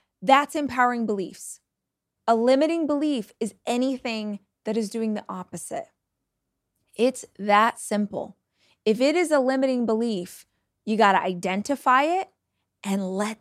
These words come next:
that shit go. So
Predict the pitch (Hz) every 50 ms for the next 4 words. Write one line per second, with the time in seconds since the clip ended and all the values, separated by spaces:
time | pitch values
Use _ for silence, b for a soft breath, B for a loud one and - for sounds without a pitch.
0 | _ - - - - - - - - - 196 190 - _ - 190 - - - -
1 | - _ _ _ _ _ _ _ _ _ _ _ _ _ _ _ _ _ _ _
2 | _ - - 233 180 262 -